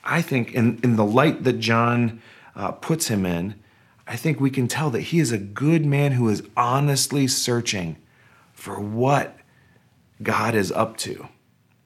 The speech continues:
What are you searching for? What brought you here today? Are you looking for some community? Are you looking for truth? Did someone invite you to watch this? Did someone send the link? I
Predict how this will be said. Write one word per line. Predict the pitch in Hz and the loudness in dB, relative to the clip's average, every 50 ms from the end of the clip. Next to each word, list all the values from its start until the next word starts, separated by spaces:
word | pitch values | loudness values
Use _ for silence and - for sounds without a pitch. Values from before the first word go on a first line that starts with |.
| _ _ _ _ _ _ | _ _ _ _ _ _
What | 110 120 143 160 | -4 -2 0 2
are | 165 | 2
you | 156 127 135 160 165 | 2 2 2 2 2
searching | - - - 104 92 - - 90 82 | 0 -2 -4 -4 -4 -4 -4 -4 -4
for? | - - 76 71 67 - - - - _ _ _ _ _ _ _ _ _ _ _ _ | -6 -8 -10 -10 -10 -12 -14 -18 -20 _ _ _ _ _ _ _ _ _ _ _ _
What | - 165 190 - 113 107 | 4 4 4 4 0 0
brought | 110 139 160 165 - - 120 | 2 4 4 4 2 0 0
you | 113 127 151 165 | 2 4 4 4
here | 131 - - 101 92 90 | 2 0 0 -2 -2 -2
today? | - - 92 85 78 71 64 60 - - _ _ _ _ _ _ _ _ _ - | -2 -4 -4 -4 -4 -4 -6 -8 -10 -16 _ _ _ _ _ _ _ _ _ 2
Are | 107 | 4
you | 123 135 127 | 6 6 6
looking | 123 127 127 143 143 | 6 4 2 0 -2
for | 120 - 135 | 0 0 0
some | 127 - 135 127 | 0 0 0 -2
community? | 123 - - 117 113 117 123 135 139 143 147 143 123 | -2 -2 -2 0 2 4 4 4 4 4 4 6 6
Are | 107 | 6
you | 107 110 113 113 | 6 4 4 4
looking | 127 131 - - 143 | 2 0 0 -4 -6
for | - - 101 | -6 -6 -6
truth? | - - - - 131 135 139 143 139 - - - _ _ _ - - - - _ _ _ | -6 -4 -2 2 2 2 2 2 -2 -6 -12 -20 _ _ _ -20 -20 -20 -20 _ _ _
Did | - 120 120 | -2 0 0
someone | - - 147 139 143 143 143 143 139 139 135 131 135 - - - - - - - _ _ _ _ _ _ _ _ _ _ - | 2 2 4 4 6 6 6 6 6 4 2 0 -2 -8 -16 -20 -20 -20 -20 -20 _ _ _ _ _ _ _ _ _ _ 2
invite | 123 113 110 95 110 113 120 117 | 4 4 4 4 4 4 4 4
you | 147 147 135 139 139 135 147 | 4 4 6 6 4 4 0
to | - - 127 | -2 -4 0
watch | 117 120 120 123 123 - | 2 4 4 2 2 2
this? | - 123 127 120 | 2 2 2 2
Did | - 117 107 113 | 2 0 0 0
someone | - 131 131 127 120 | 0 0 2 2 2
send | 113 - - 123 123 117 | 0 0 0 0 0 2
the | 107 101 | 2 0
link? | 98 95 98 107 120 151 156 - - - - _ _ _ _ _ _ - | 0 0 0 0 0 0 -2 -4 -8 -14 -18 _ _ _ _ _ _ -10
I | - - 87 | -8 -8 -8